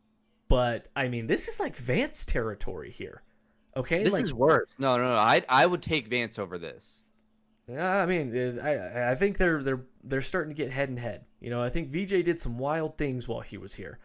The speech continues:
Speaker 1: Uh, but Vic is just doing some really questionable things.
Speaker 2: He's clueless.
Speaker 1: And, well, and, and hopefully it turns around. I mean, hopefully for him, it's, maybe it's a little bit longer to learn things. I don't know. But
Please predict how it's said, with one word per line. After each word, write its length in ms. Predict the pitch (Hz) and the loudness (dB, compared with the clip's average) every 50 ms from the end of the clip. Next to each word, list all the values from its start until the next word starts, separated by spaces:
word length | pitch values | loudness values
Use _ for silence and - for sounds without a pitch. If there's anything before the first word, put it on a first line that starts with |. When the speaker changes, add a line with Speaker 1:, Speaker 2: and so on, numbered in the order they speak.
| _ _ _ - | _ _ _ -6
Speaker 1:
Uh, 380 | 117 117 120 123 120 117 110 78 - 113 120 | -2 0 2 2 2 2 0 -4 -6 -2 0
but 340 | 131 123 120 110 - - | 0 2 0 -2 -4 -8
Vic 380 | 107 113 113 127 180 240 - - | -12 -10 -6 -4 -4 -4 -4 -6
is 180 | 185 143 123 120 | -8 -6 -6 -8
just 160 | 127 117 - - | -8 -8 -6 -6
doing 320 | 127 123 120 120 117 113 | -4 -4 -2 -4 -4 -4
some 380 | 113 - 117 110 107 110 110 107 | -6 -8 -8 -8 -8 -10 -12 -12
really 460 | 107 113 143 202 240 262 254 254 247 226 | -10 -6 -6 -4 -4 -4 -4 -4 -6 -6
questionable 720 | - - - - 185 190 185 - - 170 160 147 147 123 | -8 -8 -6 -4 -4 -4 -4 -6 -8 -8 -6 -4 -6 -6
things. 240 | - - 139 151 170 | -4 -6 -4 -2 0
Speaker 2:
He's 160 | 208 208 220 | 0 0 -2
clueless. 800 | 220 - 220 294 320 254 220 139 85 - - - - - - - _ _ _ _ - | -4 -4 -4 -4 -2 0 0 0 -2 -4 -8 -12 -14 -14 -14 -16 _ _ _ _ -6
Speaker 1:
And, 320 | 139 143 143 143 139 - - | -4 -4 -4 -4 -6 -8 -8
well, 260 | 135 156 185 196 - | -8 -6 -4 -4 -4
and, 220 | - 180 175 170 156 160 | -4 -4 -4 -4 -4 -6
and 80 | 160 160 | -6 -6
hopefully 420 | 165 220 226 - 277 262 247 240 | -6 -6 -6 -6 -6 -6 -6 -6
it 80 | 220 - | -6 -6
turns 260 | - 208 202 190 180 | -4 -4 -4 -4 -4
around. 400 | 180 160 123 110 95 90 - - | -4 -4 -4 -4 -6 -8 -10 -8
I 120 | 107 123 | -6 -6
mean, 200 | 135 151 156 156 | -6 -6 -6 -6
hopefully 480 | 143 143 180 196 - - - 202 202 196 | -4 -4 -6 -6 -6 -8 -6 -6 -6 -4
for 180 | 190 - 180 160 | -4 -6 -6 -4
him, 280 | 160 180 202 214 196 | -4 -4 -4 -4 -4
it's, 380 | 175 165 - - - - - - - _ _ _ _ _ _ _ _ _ _ _ _ - | -6 -6 -6 -8 -10 -10 -10 -14 -18 _ _ _ _ _ _ _ _ _ _ _ _ -6
maybe 400 | 139 143 156 160 180 185 185 180 | -4 -2 -2 -2 -2 -2 0 0
it's 160 | 175 175 - | 0 0 -2
a 60 | 170 | -2
little 200 | 170 185 202 202 | -2 0 0 0
bit 140 | 214 202 - | 0 -2 0
longer 400 | 170 190 190 185 185 170 170 170 | 0 0 0 -2 -2 -4 -8 -8
to 160 | 165 - 170 156 | -8 -6 -6 -2
learn 260 | 156 165 139 139 127 | -2 -2 -2 -2 -4
things. 360 | - 113 107 85 73 - - - | -4 -6 -6 -8 -10 -12 -8 -4
I 100 | 120 160 | -2 0
don't 160 | 180 175 160 | 0 0 -2
know. 220 | 123 107 - - - - _ _ - | -6 -8 -10 -14 -20 -20 _ _ -4
But 520 | - 127 127 127 127 123 - - - - | -2 0 0 0 0 -2 -2 -4 -8 -8